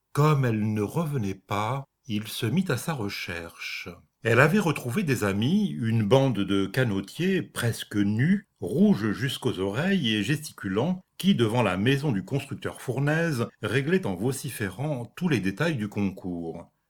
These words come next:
Deux messieurs d'aspect respectable, des juges sans doute, les écoutaient attentivement.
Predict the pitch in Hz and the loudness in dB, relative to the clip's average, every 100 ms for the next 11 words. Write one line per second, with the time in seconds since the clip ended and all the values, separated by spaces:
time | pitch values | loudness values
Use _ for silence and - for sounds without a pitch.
0 | _ _ - 98 143 127 107 104 - 135 | _ _ -6 4 6 6 2 -2 -6 -2
1 | 127 104 95 92 104 101 - 98 110 - | -2 0 -2 0 -2 -2 -6 -4 -4 -6
2 | 101 - 151 180 180 104 90 - _ - | -8 -6 -4 -2 0 -2 -4 -8 _ -20
3 | 85 98 85 104 180 - - 92 87 165 | -2 0 0 0 0 -2 -6 -6 -4 -8
4 | 151 104 92 _ _ - 127 151 196 123 | -6 -10 -10 _ _ 0 2 2 0 -2
5 | - 180 139 139 127 92 82 87 85 85 | -4 -2 -2 -2 -6 -8 -12 -10 -10 -12